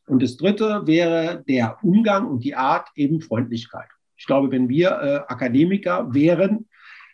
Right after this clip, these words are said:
die im Umgang verbindlich sind, die auch in der Auseinandersetzung, ähm,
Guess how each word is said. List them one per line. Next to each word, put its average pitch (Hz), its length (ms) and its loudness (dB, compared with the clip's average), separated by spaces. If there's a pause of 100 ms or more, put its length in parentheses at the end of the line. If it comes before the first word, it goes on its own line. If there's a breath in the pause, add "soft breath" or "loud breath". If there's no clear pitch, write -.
(140)
die 165 280 4
im - 120 -4
Umgang 196 360 2
verbindlich 170 500 0
sind, 269 400 -4
die 170 100 2
auch 175 180 0
in 160 80 -6
der 139 140 -6
Auseinandersetzung, 180 1200 -2 (440 soft breath)
ähm, 135 680 2